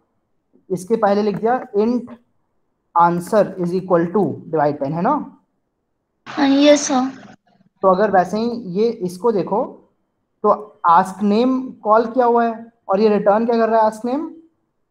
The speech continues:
Speaker 2: So, वो ask name string कर रहा है।
Speaker 1: String कर रहा है, तो यहाँ पे वैसे ही लिख सकते हैं string variable name, variable name लिख देते हैं name is equal to ask name।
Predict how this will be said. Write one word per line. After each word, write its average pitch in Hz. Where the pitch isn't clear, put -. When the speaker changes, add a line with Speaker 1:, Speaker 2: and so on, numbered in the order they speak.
Speaker 2:
So, 302
वो 285
ask 277
name 294
string 269
कर 226
रहा 214
है। 233
Speaker 1:
String 214
कर 202
रहा 196
है, 196
तो 196
यहाँ 196
पे 247
वैसे 170
ही 226
लिख 202
सकते 185
हैं 247
string 233
variable 180
name, 233
variable 175
name 185
लिख 180
देते 185
हैं 180
name 139
is 160
equal 160
to 240
ask 190
name। 202